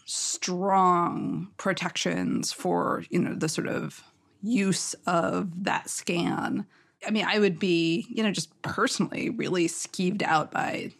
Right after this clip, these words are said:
the potential for that, which is not to say that, like, you know, people aren't gonna generate,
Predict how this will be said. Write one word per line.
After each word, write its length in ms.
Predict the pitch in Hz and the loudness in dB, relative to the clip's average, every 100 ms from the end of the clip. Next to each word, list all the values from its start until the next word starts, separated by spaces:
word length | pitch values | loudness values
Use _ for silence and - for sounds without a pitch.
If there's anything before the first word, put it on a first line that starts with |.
| _ | _
the 80 | 170 | -8
potential 440 | 170 180 180 - - | -4 -2 -2 -4 -6
for 140 | - | -4
that, 220 | - - | -4 -4
which 160 | 202 233 | -2 2
is 40 | |
not 140 | 285 262 | 4 4
to 80 | |
say 180 | - 214 | 2 0
that, 200 | 180 - | 2 0
like, 320 | 170 147 - - - - - - _ _ _ - | 0 -2 -8 -16 -20 -20 -20 -20 _ _ _ -6
you 80 | 208 | 0
know, 120 | 175 | 0
people 280 | 151 202 190 | 0 0 2
aren't 240 | 170 170 | 2 2
gonna 440 | 185 170 160 160 165 - _ _ - | 2 2 2 0 -2 -6 _ _ -4
generate, 720 | 202 180 175 160 147 151 | 0 2 4 2 0 -6